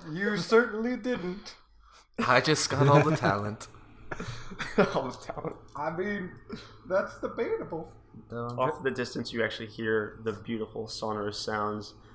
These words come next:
Speaker 3: of the most perfectly played harpsichord.
Speaker 2: Ah.
Speaker 3: And it is wonderful. It's like, "That's me!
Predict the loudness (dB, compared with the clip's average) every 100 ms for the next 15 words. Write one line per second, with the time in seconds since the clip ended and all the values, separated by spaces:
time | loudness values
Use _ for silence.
0 | -20 -10 0 0 2 4 4 2 -10 -14
1 | 0 0 0 -6 -6 -8 -8 -6 -2 0
2 | 0 -4 -8 -12 -16 -10 -2 -2 -2 -8
3 | -8 -8 -14 -20 -20 -20 -20 -14 -8 -8
4 | -8 -10 -12 -8 -2 0 0 -4 -8 -6
5 | -2 -2 -4 -8 -12 -12 -12 -20 -12 -4
6 | -4 -4 -6 0 0 4 4 6 4 2